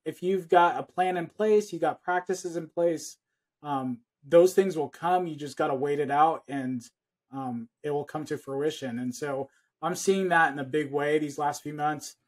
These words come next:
Uh, like I said, I'm not <laughs> doing anything different. I'm, I'm still being my relational self. I'm, I'm being available to all my clients. Uh,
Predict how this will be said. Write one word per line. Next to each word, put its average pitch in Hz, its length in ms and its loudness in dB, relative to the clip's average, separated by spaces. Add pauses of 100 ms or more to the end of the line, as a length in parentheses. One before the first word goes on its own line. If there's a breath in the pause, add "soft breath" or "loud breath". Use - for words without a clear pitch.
(280)
Uh, 139 140 -6
like 147 220 -4
I - 20 -4
said, 147 180 -4
I'm 139 220 -4
not 160 260 2
<laughs> 135 40 -12
doing 151 200 -4
anything 160 360 -8
different. 160 560 -4
I'm, 131 300 -4 (380)
I'm 143 120 -10
still 170 180 4
being 160 220 0
my 151 160 -2
relational 156 560 -2
self. 175 500 8
I'm, 143 220 -4
I'm 139 120 -10
being 147 200 -8
available 151 420 0
to 147 140 -8
all 151 80 -6
my 139 100 -6
clients. 165 640 -4 (440)
Uh, 131 200 -6